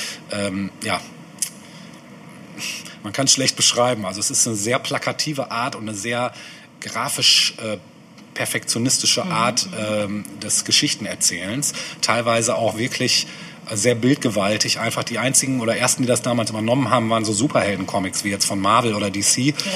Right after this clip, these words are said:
Speaker 1: die, wo du schon merktest, die sind inspiriert von Mangas. Ähm, wobei bei vielen Mangas natürlich, ähm,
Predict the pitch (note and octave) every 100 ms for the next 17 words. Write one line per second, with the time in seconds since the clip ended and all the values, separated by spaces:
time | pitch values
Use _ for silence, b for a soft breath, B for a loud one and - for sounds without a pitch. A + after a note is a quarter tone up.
0 | F#3 - A2+ A#2 A#2 B B - A#2 A2+
1 | A#2 A2+ C3+ - - G#2+ A#2+ B2 - A#2
2 | B2 - A#2 A2+ C3+ D#3 F#3 F#3+ - B
3 | B - A#2+ A#2+ B2 B2 A#2+ A2 B2 C#3
4 | C#3+ G#2+ A2+ A2+ - C#3 B2+ C3 C3 -
5 | A#2+ - C3+ B2+ - - B2 A#2+ A#2 A2+